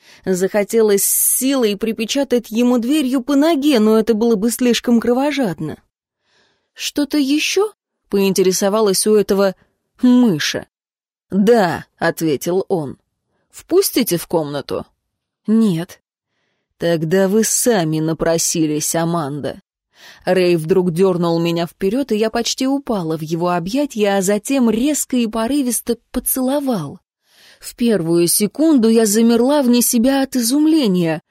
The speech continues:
а ректор прижал меня крепче. Поцелуй стал настойчивее и, что уж таить, приятнее. Но гордость подняла голову, напомнила сегодняшнее совещание, и я от души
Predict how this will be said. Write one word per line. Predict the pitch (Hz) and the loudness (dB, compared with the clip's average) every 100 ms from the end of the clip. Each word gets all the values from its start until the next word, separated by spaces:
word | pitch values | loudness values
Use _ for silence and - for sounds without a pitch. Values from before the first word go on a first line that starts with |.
| _ | _
а | - 190 | -4 0
ректор | 190 233 233 - 185 | 2 0 0 0 -2
прижал | 175 196 196 214 208 | 0 0 2 2 2
меня | 196 202 214 | 2 2 0
крепче. | - 269 254 180 - - 135 _ _ _ | 0 0 0 0 -4 -6 -8 _ _ _
Поцелуй | - 156 175 170 165 | -10 -4 0 2 2
стал | 160 - 175 170 | 0 0 0 0
настойчивее | 170 165 - 240 240 - 196 180 185 185 196 | -2 -4 -2 -2 -2 -2 -2 0 2 2 0
и, | |
что | - 247 233 | -2 -2 -2
уж | 208 | -2
таить, | - 196 202 254 - | -2 0 0 -2 -4
приятнее. | - 247 302 339 330 202 - 170 147 120 _ _ _ | -4 0 0 0 0 -4 -4 -4 -4 -8 _ _ _
Но | 185 202 214 196 | -4 0 2 0
гордость | 170 247 247 196 202 - - - | 0 0 0 2 0 -2 -10 -4
подняла | 220 190 220 226 220 175 | -2 0 0 2 2 0
голову, | 151 175 277 226 151 147 - _ _ | -2 0 2 0 0 -4 -6 _ _
напомнила | 208 226 254 - 294 214 190 180 | -2 0 0 -2 0 2 2 2
сегодняшнее | 185 208 208 220 180 180 185 180 175 | 0 -2 0 0 0 -2 -2 0 0
совещание, | 170 190 175 180 302 311 262 214 190 - _ | -2 -2 -2 -2 0 2 4 2 0 -6 _
и | 247 | -2
я | 262 254 302 311 - | 2 2 2 0 0
от | 269 208 185 | 0 2 0
души | 190 240 - - 349 359 | 0 -2 -2 -2 2 2